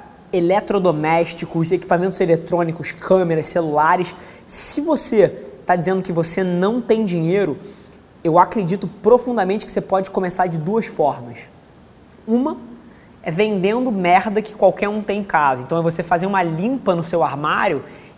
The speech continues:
e vender aquela mochila que você não usa há três anos, você vender aquele sapato social que você tem ali porque você acha que você vai usar um dia.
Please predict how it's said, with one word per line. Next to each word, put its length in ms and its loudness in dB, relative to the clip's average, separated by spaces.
e 40 0
vender 420 2
aquela 260 4
mochila 440 0
que 80 -4
você 200 -2
não 140 0
usa 160 2
há 20 2
três 320 0
anos, 320 0
você 220 -4
vender 360 2
aquele 240 -2
sapato 400 -2
social 500 2
que 120 -10
você 200 -2
tem 300 -2
ali 140 2
porque 160 -2
você 240 0
acha 440 2
que 140 -6
você 180 -2
vai 220 2
usar 220 0
um 120 -4
dia. 320 -2